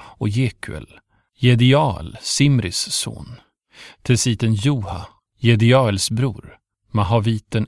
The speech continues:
Eliel, Jeribai och Josaudja, Elnams söner, moabiten Gitma, Eliel, Obed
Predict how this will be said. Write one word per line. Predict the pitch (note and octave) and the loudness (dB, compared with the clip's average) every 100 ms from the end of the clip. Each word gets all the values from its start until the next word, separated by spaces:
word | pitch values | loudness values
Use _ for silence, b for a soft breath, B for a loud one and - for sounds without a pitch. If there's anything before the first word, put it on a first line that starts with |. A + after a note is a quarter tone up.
| - | -2
Eliel, | C3 A#2+ E2 A#1 - - _ _ _ | -2 0 -4 -8 -16 -20 _ _ _
Jeribai | - B2+ B2+ C#3+ G2 B1+ A#1 - _ _ b b b | 0 4 4 4 0 -4 -10 -18 _ _ b b b
och | A2+ - | -4 0
Josaudja, | A2+ G2 D3+ G#2+ G2 A#2 A2+ - b b b b | 0 0 0 0 0 -2 -2 -4 b b b b
Elnams | C3+ D3 G#2+ E2 D#2 - | 2 2 2 0 -6 -8
söner, | - - G#2+ - - - _ _ _ - | -6 -6 -6 -8 -18 -20 _ _ _ -2
moabiten | A#2 G#2+ G#2+ A2 A2+ | 0 2 0 0 0
Gitma, | A#2+ A2+ _ - C3 F#2 _ _ B B B | 0 -2 _ -4 -4 -4 _ _ B B B
Eliel, | C3+ C3 C3 B2+ B2+ C3 B2 _ | 0 2 2 2 0 -2 -6 _
Obed | - A2 G#2 G#2 A2+ G#2+ | -4 -2 -2 -2 -2 -4